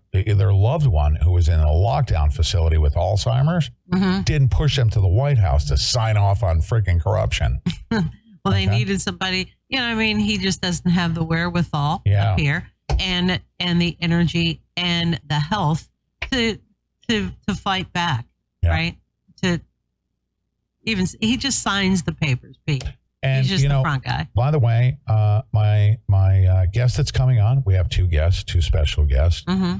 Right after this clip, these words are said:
Speaker 1: He's listening in right now to my rant, okay?
Speaker 2: <laughs>
Speaker 1: Huh?
Speaker 2: Yes.
Speaker 1: He is listening to my rant right now.
Speaker 2: Yeah.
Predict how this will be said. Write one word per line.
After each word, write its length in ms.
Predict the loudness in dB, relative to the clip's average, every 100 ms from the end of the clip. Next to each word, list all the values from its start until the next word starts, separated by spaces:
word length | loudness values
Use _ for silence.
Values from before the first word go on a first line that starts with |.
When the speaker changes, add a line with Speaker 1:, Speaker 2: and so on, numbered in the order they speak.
| -4
Speaker 1:
He's 280 | 0 2 4
listening 460 | 2 2 2 2
in 120 | 2 2
right 260 | 2 0 0
now 160 | 2
to 80 | 2
my 160 | 2 2
rant, 520 | 2 2 0 -2 -2 -2 -2 -6 _ -4
okay? 440 | -2 0 0 -2 -4
Speaker 2:
<laughs> 60 | -8 _ _ _ -4 0
Speaker 1:
Huh? 120 | 0
Speaker 2:
Yes. 400 | 0 -2 -6 -12 _ -6 -2
Speaker 1:
He 160 | 2
is 220 | 2 2
listening 300 | 2 2 2 2
to 60 |
my 140 | 2 2
rant 320 | 0 0 0
right 180 | -2 0
now. 300 | -2 -2 -6 _
Speaker 2:
Yeah. 240 | -6 -6